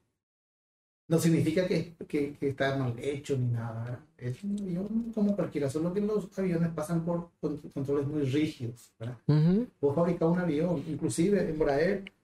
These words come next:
Speaker 1: fabrica una, un modelo nuevo, lleva diez años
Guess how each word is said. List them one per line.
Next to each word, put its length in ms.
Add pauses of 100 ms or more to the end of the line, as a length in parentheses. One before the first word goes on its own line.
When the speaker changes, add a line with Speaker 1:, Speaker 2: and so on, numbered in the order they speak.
(720)
Speaker 1:
fabrica 360
una, 340
un 100
modelo 320
nuevo, 460 (580)
lleva 540
diez 420
años 500